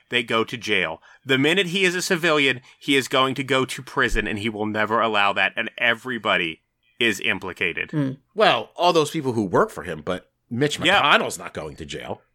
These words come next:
Speaker 1: Th-, he's not gonna let him give up power. Why would he? Why would he risk losing his
Speaker 3: So how does, but I'm trying to figure out is who, again, 'cause we've never entered a situation like this before.
Speaker 2: Hmm.
Speaker 3: What
Speaker 1: Mm-hmm.
Speaker 3: ha-, what happens there? Who removes him?
Speaker 1: No one.
Speaker 2: No one.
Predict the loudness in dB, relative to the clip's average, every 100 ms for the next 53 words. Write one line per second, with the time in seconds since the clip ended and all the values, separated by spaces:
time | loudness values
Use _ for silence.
0 | -8 -4 -2 0 0 2 2 2 0 0
1 | 2 2 2 2 2 2 0 -6 _ _
2 | -2 0 2 2 2 0 -4 _ _ _
3 | 0 2 2 0 -2 -2 -2 -2 0 0
4 | 0 0 -6 -14 _ _ -2 0 4 4
5 | 2 -4 0 0 4 2 4 4 4 0
6 | -6 -6 0 0 -2 _ -6 -2 2 2
7 | 0 -6 0 0 2 0 2 2 2 -2
8 | -2 -2 -2 -2 -6 -8 -14 0 2 2
9 | 0 -10 -4 -4 -4 -10 -2 2 2 -2
10 | -2 0 0 -2 0 0 -2 -14 -14 -18
11 | -20 _ _ _ -2 0 2 0 2 0
12 | 0 -6 -8 _ 2 2 4 0 -2 -4
13 | -2 0 -2